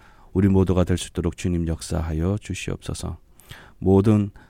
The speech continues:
것에 하나님의 뜻을 깨닫고 하나님께서 원하시는 삶, 그 삶을 살아가는 우리가 되게 하여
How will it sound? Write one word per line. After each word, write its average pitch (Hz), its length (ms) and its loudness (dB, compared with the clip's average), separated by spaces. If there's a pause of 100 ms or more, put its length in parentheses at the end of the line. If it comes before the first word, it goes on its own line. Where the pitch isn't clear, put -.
(120)
것에 95 500 0
하나님의 107 520 2
뜻을 98 340 -2
깨닫고 85 720 -8
하나님께서 107 600 2
원하시는 95 520 0
삶, 85 400 -6 (400)
그 120 160 2
삶을 110 320 2
살아가는 101 460 0
우리가 92 560 0
되게 90 280 -4
하여 82 320 -4